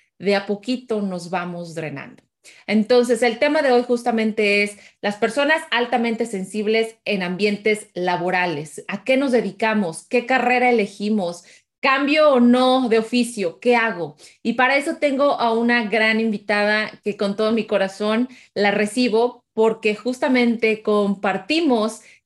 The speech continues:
el rasgo de alta sensibilidad y además compartimos el gusto por el crecimiento personal, por reflexionar, por seguir creciendo y te doy la bienvenida, Amanda, a El Hijo Bienestar Podcast. ¿Cómo estás?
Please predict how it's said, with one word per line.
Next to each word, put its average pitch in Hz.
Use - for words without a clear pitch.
el 185
rasgo 214
de 160
alta 151
sensibilidad 147
y 226
además 269
compartimos 226
el 185
gusto 220
por 190
el 175
crecimiento 185
personal, 262
por 220
reflexionar, 220
por 220
seguir 208
creciendo 233
y 226
te 208
doy 247
la 196
bienvenida, 196
Amanda, 190
a -
El 170
Hijo 180
Bienestar 165
Podcast. 175
¿Cómo 185
estás? 190